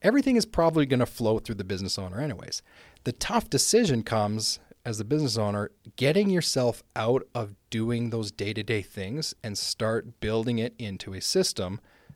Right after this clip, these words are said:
that other people can help you with. And that's brutally hard for people. Uh, again, I'm, I'm gonna make a general statement, but often what happens, um, and you can see this by just,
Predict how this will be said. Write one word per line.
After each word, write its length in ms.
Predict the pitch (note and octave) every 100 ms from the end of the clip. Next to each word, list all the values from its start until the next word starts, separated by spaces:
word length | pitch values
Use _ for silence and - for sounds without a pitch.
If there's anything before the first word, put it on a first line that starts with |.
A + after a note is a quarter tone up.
| _
that 200 | G2+ -
other 240 | G#2+ G#2 A2+
people 420 | - A2+ - G2+
can 160 | - F#2
help 260 | F#2 -
you 100 | -
with. 240 | - - - _ _ _ _ - _ _ _ _
And 140 | - A2
that's 160 | B2+
brutally 380 | A#2+ A#2 A#2 A2
hard 260 | G2 G2 F#2+
for 100 | -
people. 380 | - F#2 - - _ - - - - _ _ -
Uh, 360 | G2 F#2 F2+ - - _ -
again, 240 | A#2+ G#2
I'm, 100 | G2 A#2+
I'm 100 | A#2
gonna 140 | C3
make 160 | B2+ A2+
a 40 |
general 380 | G2 G#2+ G#2 F#2+
statement, 500 | - G2+ G2 F#2+ -
but 140 | F#2+ - - -
often 420 | A2+ A#2 - C#3+ C3
what 120 | C3
happens, 640 | G#2 F2+ - G#2 C3+ - - - - -
um, 260 | - F#2 F2+
and 160 | G2 G2+
you 80 |
can 160 | - G#2+
see 200 | - A#2
this 440 | A2+ G2+ - - - -
by 340 | G#2 G2+ F#2+ -
just, 280 | B2+ C#3+ -